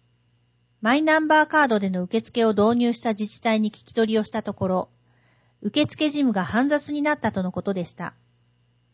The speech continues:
マイナンバーカードを利用した受付について、今後も引き続き研究していきます。質問。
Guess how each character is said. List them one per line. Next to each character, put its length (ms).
マ 140
イ 60
ナ 160
ン 80
バ 200
ー 20
カ 140
ー 40
ド 120
を 60
利 100
用 160
し 60
た 120
受 180
付 220
に 140
つ 100
い 100
て、 280
今 240
後 80
も 140
引 80
き 140
続 240
き 120
研 240
究 180
し 80
て 100
い 80
き 120
ま 160
す。 180
質 280
問。 300